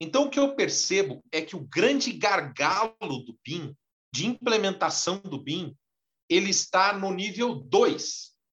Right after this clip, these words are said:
que é exatamente o bim que vai pra obra. Por quê?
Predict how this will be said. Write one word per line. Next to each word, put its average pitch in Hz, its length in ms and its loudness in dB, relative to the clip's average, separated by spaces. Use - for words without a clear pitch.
que 170 100 0
é 175 60 4
exatamente 180 1000 0
o 165 40 -10
bim 151 440 -12
que 180 100 -8
vai 151 320 2
pra 156 200 2
obra. 123 560 2
Por 294 280 2
quê? - 400 2